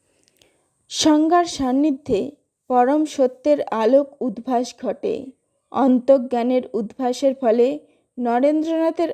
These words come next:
আধ্যাত্ম রূপান্তর ঘটে গেল। জ্ঞান যোগী নিজের চিত্তালোকে ঈশ্বরের সান্নিধ্য লাভ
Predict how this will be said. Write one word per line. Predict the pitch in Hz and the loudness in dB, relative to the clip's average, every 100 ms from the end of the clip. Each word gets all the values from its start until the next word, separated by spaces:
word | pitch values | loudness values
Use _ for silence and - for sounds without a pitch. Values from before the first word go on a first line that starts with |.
| - | -4
আধ্যাত্ম | 233 226 - 294 294 285 | -4 -4 -2 -2 0 0
রূপান্তর | 240 214 240 254 269 262 | 0 2 0 2 2 2
ঘটে | - 262 220 208 | 0 -2 0 2
গেল। | 190 185 190 - _ _ _ _ - 226 | 0 -2 -4 -10 _ _ _ _ -12 0
জ্ঞান | 247 240 269 247 | 2 4 2 2
যোগী | 240 226 269 269 277 - _ _ - | 0 0 0 -2 -4 -10 _ _ -8
নিজের | 247 254 302 311 - | -2 0 0 -2 -2
চিত্তালোকে | 269 254 _ 302 302 320 311 226 262 294 _ _ _ _ _ _ _ - | -4 -4 _ 2 2 0 0 0 0 -6 _ _ _ _ _ _ _ -6
ঈশ্বরের | 262 - - 339 339 | -6 -2 2 2 2
সান্নিধ্য | 330 - 226 247 269 285 311 | -4 -6 -4 0 0 0 0
লাভ | 294 247 233 | 2 2 0